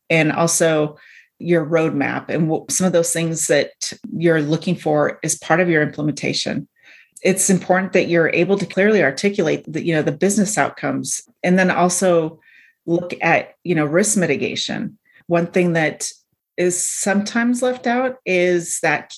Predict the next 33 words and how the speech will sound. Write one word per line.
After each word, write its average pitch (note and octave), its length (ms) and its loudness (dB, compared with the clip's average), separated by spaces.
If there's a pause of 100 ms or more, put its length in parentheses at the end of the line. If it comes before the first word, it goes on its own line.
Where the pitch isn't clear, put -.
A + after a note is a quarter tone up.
(160)
change E3+ 400 0
management C#3+ 520 0
plan, - 420 -6 (540)
right? E3 280 2
I F3 60 2
think - 540 -2 (420)
i-, - 560 -8
if, - 580 0 (540)
you F#3+ 80 0
know, F3+ 160 2
the, F3 180 0
the F3+ 140 -2
worst F#3 260 0
thing F3+ 200 2
is, E3+ 140 -2
is E3+ 180 -6
to D#3 600 0
stand D#3+ 380 0
up D#3 260 0 (240)
a D#3+ 60 0
tool F3 560 0 (540)
and F3+ 160 4
then F3 140 0
you E3 80 0
don't E3 220 0
have D#3 220 -4
the D3+ 140 2
adoption. C#3+ 680 0 (560)
And E3 520 0
it's E3 200 0
just E3 200 -4
something E3 380 0
that C#3+ 440 0